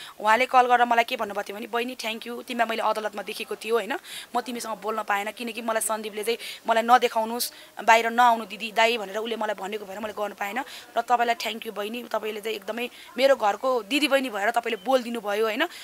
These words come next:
मलाई धेरै खुसी लागेको छ" भनेर उहाँले भन्नुभयो है। मलाई पनि उहाँको thank यूले एकदमै धन-, मलाई एकदमै मन पोलेको छ, होइन? मैले पनि केही गर्नुपर्छ, सन्दीपलाई चाहिँ क-, जसरी हुन्छ रिहाई गर्नुपर्छ भन्ने चाहिँ मेरो पनि माग हो, होइन? सन्दीप लामछाने जस्तो, पल्सा जस्तोहरूलाई चाहिँ फसाउने प्रक्रिया चाहिँ अलिक बढी भइरहेको छ, पुरुष हिंसा अलिक कम गर्नुपर्छ।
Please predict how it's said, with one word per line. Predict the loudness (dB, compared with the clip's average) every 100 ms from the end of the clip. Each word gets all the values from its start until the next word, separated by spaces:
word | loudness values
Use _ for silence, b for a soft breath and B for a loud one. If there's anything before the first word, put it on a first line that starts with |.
| B
मलाई | 4 6
धेरै | 2 0
खुसी | -2 -2 4
लागेको | 6 4
छ" | 0
भनेर | -8
उहाँले | -4 -4 -4
भन्नुभयो | -4 -4 0 2 2
है। | 0 B B 4
मलाई | 6 6
पनि | 4
उहाँको | 4 4 2
thank | -4 -4 -4
यूले | -2 -2
एकदमै | -2 2 4 4
धन-, | 0 -4 -4
मलाई | 2 2
एकदमै | 2 0
मन | 2 2
पोलेको | 0 -6 -4
छ, | -4
होइन? | -2
मैले | -2 -4
पनि | -4
केही | -4
गर्नुपर्छ, | 0 -2 2 0 2 -2 B B
सन्दीपलाई | 2 2 4 4 4
चाहिँ | 4 -2
क-, |
जसरी | -4 -4 -6
हुन्छ | -4 -2
रिहाई | 4 4 4
गर्नुपर्छ | 0 0 -2 -2
भन्ने | -8 -10
चाहिँ | -8
मेरो | -6 -6
पनि | -6
माग | 0 0 2
हो, | -4 -6 B B B
होइन? | -2 -2
सन्दीप | 2 2 2 -4
लामछाने | -6 -6 -8 -6
जस्तो, | -8 -6 -8
पल्सा | -2 -4 -2 -4
जस्तोहरूलाई | -6 -8 -8 -6
चाहिँ | -6 -8 B B -2
फसाउने | 0 0 -4
प्रक्रिया | -4 -4 -2 -2
चाहिँ | -2
अलिक | -4 -2
बढी | -2
भइरहेको | -2 -8 -8
छ, | -4
पुरुष | -4 -4 -8 -8
हिंसा | -6 -2
अलिक | -2 -2
कम | -8 -6
गर्नुपर्छ। | -8 -4 -6 -4